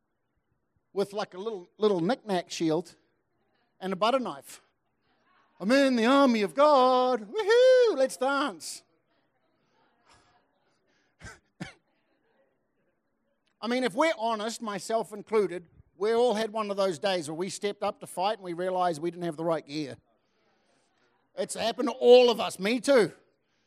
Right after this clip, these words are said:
And you take a whooping, and like, "What happened?" And God's like, "Mm-hmm. I was trying to tell you, I was trying to use the preacher to tell you, I was trying to use my, I was trying to use the book to, to, to tell you, but you wouldn't even read it. You gathered, like, three millimeters of dust.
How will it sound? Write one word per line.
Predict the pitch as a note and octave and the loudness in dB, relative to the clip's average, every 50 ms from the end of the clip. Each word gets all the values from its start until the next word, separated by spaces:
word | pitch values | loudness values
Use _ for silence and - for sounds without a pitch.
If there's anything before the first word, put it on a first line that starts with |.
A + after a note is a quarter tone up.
| _ _ _ _ _ _ _ - | _ _ _ _ _ _ _ -14
And | F#3 A3 | -12 -10
you | A#3 A3+ | -8 -4
take | - B3+ D4 D4 | -2 0 0 0
a | C4 D#4+ | 0 2
whooping, | D#4+ D#4+ D4+ C4+ - B3 A#3+ B3 C#4+ D4+ B3 - _ _ _ _ _ | 8 10 10 10 8 6 2 4 2 0 -2 -4 _ _ _ _ _
and | D#3+ F3+ F#3+ G3 F3+ E3+ G#3 - - - F#3 | -14 -10 -8 -8 -8 -10 -10 -18 -20 -16 -10
like, | E3+ F3 F3 | -8 -6 -4
"What | F3+ G3+ B3 B3 | 0 2 2 2
happened?" | A#3 C4 C#4 C4+ A#3+ G#3 | 4 2 0 0 -2 -6
And | F#3 E3 | -8 -6
God's | F#3 F#3+ F#3+ E3+ C#3+ | -4 -4 -4 -4 -6
like, | D#3 F3+ F3 - | -8 -8 -8 -8
"Mm-hmm. | - G3 G3 F3+ E3+ G3+ G#3 G#3+ G3 - _ _ _ _ _ _ _ _ _ _ _ _ _ _ _ _ _ _ _ _ _ _ _ _ _ _ _ _ _ _ _ _ - - | -10 -12 -10 -10 -8 -8 -8 -8 -10 -14 _ _ _ _ _ _ _ _ _ _ _ _ _ _ _ _ _ _ _ _ _ _ _ _ _ _ _ _ _ _ _ _ -8 -6
I | F3+ | -4
was | F#3 - | -4 -4
trying | - F#3 G3+ G#3+ | -2 -2 -2 -2
to | A3+ | -2
tell | - - A3+ A3 | -2 -2 0 0
you, | A3+ A#3+ | 0 -2
I | |
was | G#3+ - | -2 -4
trying | - G#3 | -4 -6
to | G#3+ A3 | -6 -6
use | G#3+ D#3 | -8 -10
the | F3+ | -10
preacher | - - G#3 A#3+ A3 - B3 A#3+ | -6 -4 -4 -2 -2 -2 -2 -2
to | A3+ | -2
tell | - A#3 A#3+ A#3+ | -2 -2 -2 -2
you, | A#3+ | -2
I | A3+ | -4
was | - | -4
trying | G#3 A3 A3 | -6 -8 -8
to | |
use | G#3 F3+ | -8 -12
my, | F3+ F3 _ _ _ - | -14 -16 _ _ _ -6
I | D#3+ G3+ | -2 0
was | C#4 C#4 - | 0 0 0
trying | - B3 B3 | -2 -4 -2
to | B3 | -2
use | B3 G3 C3+ | -4 -6 -8
the | E3+ | -4
book | D#3 G#3+ A#3+ A#3+ - - | 0 0 0 0 -2 -14
to, | - E3 F#3+ | -12 -12 -10
to, | F#3 - F3 E3+ | -10 -12 -16 -14
to | _ - E3+ | _ -14 -10
tell | - G3+ A3+ A#3 G3+ | -6 -4 -4 -2 -4
you, | E3 | -6
but | D3 D#3+ | -10 -10
you | F#3 A#3 | -10 -8
wouldn't | A#3+ B3+ A3 | -6 -6 -8
even | G3+ E3+ D#3+ D3 D3+ | -8 -10 -14 -12 -8
read | F3 A3 B3 G#3 | -6 -6 -6 -6
it. | D#3+ D#3+ - _ _ _ _ _ _ _ _ _ _ _ _ _ _ - | -8 -10 -12 _ _ _ _ _ _ _ _ _ _ _ _ _ _ -20
You | F3 E3+ | -12 -4
gathered, | D3 G#3+ A3+ A#3+ G3+ A3 F#3+ | 0 2 2 2 0 0 0
like, | G3+ F#3+ F#3 - | 0 0 0 -2
three | - - - - C4 D4+ C#4 | -6 -14 -8 -4 0 2 4
millimeters | B3+ C4 C#4 C#4 C4+ A3 G3+ F3+ D#3+ D#3+ C3 C#3 | 4 4 4 4 2 2 0 -2 -4 -6 -8 -10
of | B2+ - | -12 -8
dust. | - F#3+ G3 E3+ - - - - - - - | -2 0 0 0 -2 -6 -12 -16 -16 -20 -20